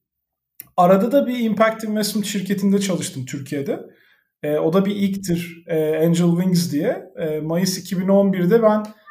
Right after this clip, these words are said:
impact investing'i de öğrenmeye başladım biraz orada. Ee, o vesileyle impact investing ile ilgili projeler yaparken Özyeğin'de girişim fabrikasına girdim Erhan Hoca sayesinde.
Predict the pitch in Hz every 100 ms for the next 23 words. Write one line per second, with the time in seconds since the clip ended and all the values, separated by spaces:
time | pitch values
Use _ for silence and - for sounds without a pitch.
0 | - - 175 202 208 208 196 202 - 208
1 | 202 208 196 180 165 151 147 139 135 -
2 | 131 135 135 131 127 - 131 135 254 -
3 | _ _ _ _ _ _ _ 175 170 170
4 | 170 165 - 233 254 262 - 240 220 208
5 | 214 294 311 311 254 240 214 233 226 233
6 | 240 226 - 214 214 208 196 185 202 196
7 | 196 202 202 196 185 175 170 320 262 247
8 | 208 226 285 247 233 233 240 233 233 240
9 | 240 233 185 143 139 151 165 175 165 151
10 | 139 139 135 - 262 381